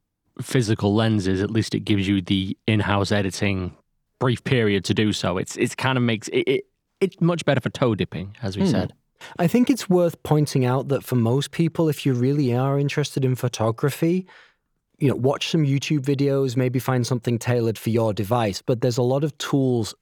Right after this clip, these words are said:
Speaker 3: on both the default camera, and there are plenty of apps that give you more advanced tools that can help you take good photographs. Simple things
Speaker 2: Hmm.
Speaker 3: like enabling the grid, playing with lowering the exposure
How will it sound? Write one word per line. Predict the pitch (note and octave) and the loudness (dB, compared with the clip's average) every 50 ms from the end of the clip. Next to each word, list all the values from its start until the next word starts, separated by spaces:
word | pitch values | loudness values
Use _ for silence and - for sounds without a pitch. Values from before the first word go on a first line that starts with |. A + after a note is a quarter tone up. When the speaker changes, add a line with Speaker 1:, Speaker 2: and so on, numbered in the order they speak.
| _ _ _ _ | _ _ _ _
Speaker 3:
on | - B2 A#2+ A#2+ A#2 A2+ A2+ A2+ A2 - - _ - | 0 2 2 2 2 2 2 2 0 -2 -4 _ 0
both | C3 B2+ A#2 - | 0 0 0 0
the | C#3 | 0
default | A#2 B2+ B2+ B2+ A#2+ - D3+ C#3+ - - | 0 0 0 0 0 0 0 0 0 0
camera, | - C3+ C3+ C3+ C3+ C3+ C3+ C3+ C3+ C3+ C3+ - _ _ _ _ _ _ _ _ - - | 0 0 2 2 2 2 0 0 0 -2 -2 -4 _ _ _ _ _ _ _ _ -6 -2
and | C3 B2+ B2+ | 0 0 2
there | B2+ B2 | 2 0
are | A#2+ A#2 | 0 0
plenty | - - C#3+ C3 - - B2+ | 0 0 0 0 0 0 0
of | A2+ | 0
apps | A#2+ A#2+ - - - - | 0 -2 -2 -6 -6 -6
that | - A#2+ | -6 -2
give | A2+ C3 A#2+ G#2 | 0 -2 0 0
you | A#2 A#2+ A#2 A2+ | 0 2 2 2
more | A2+ A#2 A2+ A2+ | 2 2 0 0
advanced | A2 G2+ A2+ A#2 A#2 A#2+ - - - | 0 0 0 0 0 0 -2 -4 -4
tools | - B2+ A2 G2 F2+ | -2 0 0 0 -2
that | - - - - | -4 -6 -4 -2
can | - B2+ A2 | 0 2 2
help | G#2 A#2+ B2+ - C3+ | 2 2 0 0 -2
you | A#2+ | 0
take | - B2 G2+ F#2 | 0 0 0 0
good | - A#2+ G#2+ | 0 -2 0
photographs. | - - A2 G2+ F#2+ - G2+ - G2+ F2+ E2 - - - - - - - - | 0 0 0 0 0 -2 -2 -2 -2 -2 -2 -4 -10 -14 -18 -20 -20 -16 -6
Simple | - - B3 G#3 G3 F3+ | -2 0 0 2 0 0
things | - - A#2+ A2 A#2 | 2 2 2 2 2
Speaker 2:
Hmm. | A2+ G#2+ | 2 0
Speaker 3:
like | G#2 - - - | -2 -2 -2 0
enabling | C#3 C3 B2+ B2 B2 A#2 B2 A#2+ A#2 A#2 A2+ | 0 2 2 2 0 0 0 0 2 2 0
the | A#2 | 0
grid, | G#2+ - B2+ B2 B2 B2 B2 A#2 A2 - _ _ _ _ | 0 0 0 0 0 0 -2 -4 -6 -10 _ _ _ _
playing | - - C3 B2+ B2 A#2+ A#2+ A#2+ | -2 0 2 2 4 2 2 2
with | A#2 A#2+ A#2 A2 - - | 2 2 0 -2 -2 0
lowering | A#2 A2+ A2+ A2+ A2+ A#2 A#2 A#2 A2+ A2+ | 0 2 2 2 2 0 0 0 0 0
the | A2 A2 | 0 0
exposure | A2 - - - - - - A2 A2+ A#2+ B2 B2 B2+ C3+ D3 D#3 | -2 -4 -6 -12 -6 -2 0 0 2 2 0 0 0 0 -2 -2